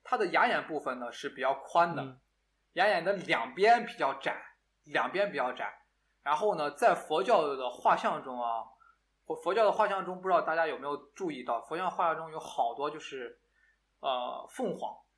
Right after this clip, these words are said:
Speaker 1: 画了好多凤凰，
Speaker 2: 嗯，嗯。
Speaker 1: 对吧？但是这，这个牙眼跟这个形状就特别像那个凤凰的眼睛，顾名思义就把它叫成凤眼菩提，
Speaker 2: 哦。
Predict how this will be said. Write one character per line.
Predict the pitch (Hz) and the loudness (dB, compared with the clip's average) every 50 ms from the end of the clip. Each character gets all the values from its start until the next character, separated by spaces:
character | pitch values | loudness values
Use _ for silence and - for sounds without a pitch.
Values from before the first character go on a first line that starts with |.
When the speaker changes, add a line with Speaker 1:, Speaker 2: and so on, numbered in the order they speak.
| _ _ | _ _
Speaker 1:
画 | _ - 190 156 | _ 4 6 6
了 | 139 | 6
好 | - - 131 | 2 0 -4
多 | - 147 165 | -4 -4 -6
凤 | - - 233 - - | -6 -6 -8 -8 -6
凰， | - - 143 143 | -6 -6 -6 -6
Speaker 2:
嗯， | 139 131 131 _ _ _ _ - | -8 -12 -16 _ _ _ _ -16
嗯。 | 143 139 135 131 | -14 -14 -14 -10
Speaker 1:
对 | 139 | -4
吧？ | 127 113 107 - - _ _ _ _ _ | -4 -4 -4 -4 -10 _ _ _ _ _
但 | - 226 | -4 -4
是 | 214 214 214 | -4 -4 -6
这， | - - 214 | -10 -14 -14
这 | - - 269 | -10 -8 -2
个 | 226 190 170 | 0 0 0
牙 | 160 151 139 160 220 | 2 2 4 4 4
眼 | - 175 135 110 110 - - _ _ _ _ | 4 2 -2 -4 -6 -10 -14 _ _ _ _
跟 | _ 196 208 214 | _ -4 -4 -2
这 | 214 208 | -2 -4
个 | 151 151 - | -4 -4 -8
形 | - - 135 139 160 | -8 -14 -18 -12 -4
状 | 190 175 143 127 - | -2 0 0 0 -2
就 | - 165 | -6 -10
特 | - - 170 | -8 -8 -6
别 | 165 165 | -6 -6
像 | 165 185 165 | -6 -6 -8
那 | 151 143 | -8 -10
个 | 135 131 | -14 -14
凤 | - - - 180 | -14 -12 -10 -10
凰 | - 139 135 | -8 -8 -10
的 | 147 170 | -10 -10
眼 | 170 147 120 - - | -10 -10 -10 -10 -12
睛， | _ 131 123 127 123 _ _ _ _ _ _ _ _ _ | _ -14 -14 -14 -14 _ _ _ _ _ _ _ _ _
顾 | - 214 | -8 -6
名 | 175 170 180 | -6 -6 -8
思 | 170 - - 180 180 | -10 -10 -10 -8 -6
义 | 156 127 | -6 -6
就 | - 160 | -4 -4
把 | 143 131 | -4 0
它 | 123 131 139 139 131 135 - - - _ _ _ _ _ _ _ _ _ _ | 2 4 4 4 4 2 -4 -12 -20 _ _ _ _ _ _ _ _ _ _
叫 | _ 185 160 131 | _ 0 0 0
成 | 127 131 139 147 160 - | 0 -4 -10 -10 -12 -16
凤 | - - 170 156 | -12 -10 -10 -8
眼 | 127 110 110 | -8 -10 -12
菩 | - - 139 | -12 -16 -16
提， | - - 123 | -16 -14 -12
Speaker 2:
哦。 | 123 123 123 120 120 120 117 117 | -12 -12 -12 -14 -18 -20 -20 -20